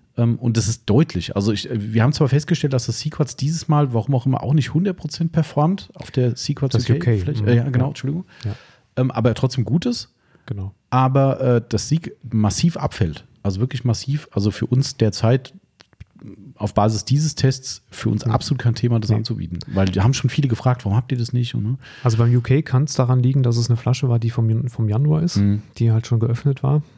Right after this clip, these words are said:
Speaker 2: Das war natürlich beim Sieg nicht so, die war flammneu. Äh, und trotzdem ist es schlechter. Also,
Speaker 1: Ja. Also
Speaker 2: nee.
Speaker 1: das, äh, ist nicht schön.
Speaker 2: Mhm.
Speaker 1: Das ist, äh, ist ein bisschen schade. Also die Neuheiten von Capro sind bisher bis auf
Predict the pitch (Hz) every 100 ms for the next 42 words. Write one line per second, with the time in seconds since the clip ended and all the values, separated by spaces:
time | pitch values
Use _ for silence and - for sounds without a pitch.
0 | - 135 117 113 113 117 117 113 113 104
1 | 113 - 147 - 165 147 117 110 110 -
2 | - 113 107 117 147 - _ _ _ _
3 | _ - 127 113 123 113 131 131 107 101
4 | - 104 104 127 127 - - 120 113 113
5 | 95 - _ _ _ _ _ _ - 131
6 | 117 104 90 - - 92 - - 98 -
7 | 80 - _ 120 110 113 110 - 92 95
8 | 92 95 - _ - - 135 156 - 113
9 | 78 71 92 95 104 95 117 123 131 -
10 | 113 110 120 135 120 110 117 120 104 -
11 | 113 110 117 - 104 107